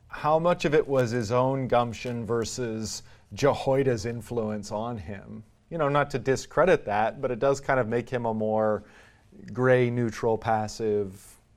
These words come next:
character. It kind of makes Jehoiada shine all the more, I think. Um, and then especially with this sort of, you know, relatively scandalous kind of death. I mean, I,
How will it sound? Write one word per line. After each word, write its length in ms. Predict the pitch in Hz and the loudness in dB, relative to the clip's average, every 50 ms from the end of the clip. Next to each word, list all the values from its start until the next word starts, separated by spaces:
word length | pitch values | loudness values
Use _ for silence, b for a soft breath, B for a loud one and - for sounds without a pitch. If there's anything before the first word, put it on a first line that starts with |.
| - - - | -20 -20 -8
character. 440 | - 131 127 120 107 - 120 110 110 | -2 0 0 0 0 0 0 0 0
It 100 | 110 - | 0 -2
kind 220 | - 156 156 156 | -2 0 2 2
of 60 | 147 | 2
makes 300 | 139 139 139 123 - - | 2 2 0 0 0 -6
Jehoiada 500 | - - 123 110 - 131 131 135 123 120 | -4 -2 -2 0 2 2 2 2 2 -2
shine 360 | 113 - - 123 113 110 110 | -6 -4 -2 -2 -2 0 0
all 120 | 110 107 110 | 0 0 0
the 100 | 110 107 | -2 -2
more, 280 | 107 107 107 107 110 | -2 -2 -4 -4 -4
I 100 | 107 113 | -6 -8
think. 340 | 107 - - 120 120 139 143 - b b b b b b b b b b b b b b b b | -10 -10 -10 -10 -10 -10 -14 -16 b b b b b b b b b b b b b b b b
Um, 360 | - 113 110 110 104 - 107 101 B B B B - - - - - - - - - - - - - - - _ - - - - - - - - b b b b b b b b b b | -8 -4 -4 -4 -4 -4 -8 -12 B B B B -20 -20 -20 -20 -20 -20 -20 -20 -20 -20 -20 -20 -20 -20 -20 _ -20 -20 -20 -20 -20 -20 -20 -20 b b b b b b b b b b
and 140 | 117 117 120 | -4 -2 0
then 100 | 120 110 | 0 0
especially 480 | 104 - - - 131 120 - - 127 120 | -2 -2 2 4 4 4 4 0 -4 -4
with 120 | 110 107 | -4 -4
this 160 | 117 110 107 | -4 -6 -4
sort 180 | - 120 113 107 | -2 -2 0 0
of, 180 | 107 101 - - - _ _ - - | 0 -2 -2 -8 -20 _ _ -20 -16
you 100 | - 73 | -14 -12
know, 280 | - 113 104 101 104 | -8 -8 -6 -6 -6
relatively 720 | 104 120 131 135 135 127 120 107 - 123 113 104 110 110 | 0 4 6 8 8 8 6 2 0 -4 -4 -2 -4 -4
scandalous 680 | 104 - - - 127 117 117 117 110 110 104 98 98 95 | -4 -4 -4 -2 -2 -2 -2 -4 -4 -4 -4 -4 -4 -6
kind 260 | - - - 110 104 95 | -8 -6 -6 -6 -4 -6
of 140 | 95 90 | -8 -4
death. 440 | 87 127 120 110 92 98 104 101 - | -2 0 0 0 0 -2 -6 -8 -8
I 80 | 110 104 | -8 -6
mean, 200 | 104 110 107 104 | -4 -6 -4 -4
I, 200 | 104 104 110 | -4 -6 -6